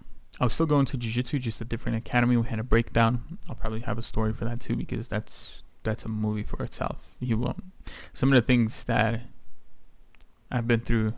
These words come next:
in jiu-jitsu, it's just, it's literally like a movie, and you guys will get blown away. But jiu-jitsu started slowly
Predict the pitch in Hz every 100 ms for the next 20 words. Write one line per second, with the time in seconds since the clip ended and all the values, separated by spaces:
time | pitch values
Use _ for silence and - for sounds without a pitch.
0 | - - 120 113 110 - 113 110 - 113
1 | - - - - - - - 127 120 113
2 | 110 104 104 113 110 107 107 110 110 107
3 | 117 117 120 - - 143 113 110 110 120
4 | 117 113 110 147 - - - - - -
5 | - - - - - - - - - -
6 | - 131 151 160 - 143 131 127 117 -
7 | 123 127 123 123 120 120 120 120